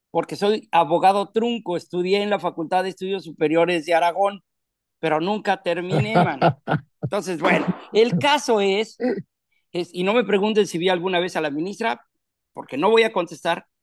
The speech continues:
Speaker 1: y tampoco la vi.
Speaker 2: Sí.
Speaker 1: Ok. Entonces, ojo, ¿quiénes son sujetos? Y dice, "Los propietarios de las obras de construcción". Y te pregunto, y no es broma, Carlos, o sea, parece de, de primera instancia que es claro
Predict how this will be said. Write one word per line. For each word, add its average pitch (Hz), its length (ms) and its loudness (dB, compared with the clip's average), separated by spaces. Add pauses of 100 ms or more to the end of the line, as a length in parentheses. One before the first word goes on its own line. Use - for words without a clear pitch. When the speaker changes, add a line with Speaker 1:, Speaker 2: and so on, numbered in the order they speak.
(120)
Speaker 1:
y - 80 -14
tampoco 165 420 -2
la 135 100 2
vi. 135 80 -6
Speaker 2:
Sí. 135 80 8 (200)
Speaker 1:
Ok. - 180 -10 (320)
Entonces, 226 580 0
ojo, 226 500 2 (680)
¿quiénes 285 320 -2
son 294 160 -2
sujetos? 277 520 -6
Y 226 80 -8
dice, 247 220 -4
"Los 240 180 -4
propietarios 247 840 -2
de 247 80 0
las 226 220 -2
obras 254 320 -4
de 233 100 -10
construcción". 233 600 -6 (680)
Y 202 140 -8
te 240 120 2
pregunto, 254 480 4
y 220 80 2
no 294 100 4
es 240 60 0
broma, 277 400 4
Carlos, 165 380 -4
o - 80 -6
sea, - 180 -4 (640)
parece 294 560 0
de, 226 240 -2
de 185 140 -2
primera 226 360 -6
instancia 262 340 -6
que - 120 -4
es - 120 -8
claro 202 440 0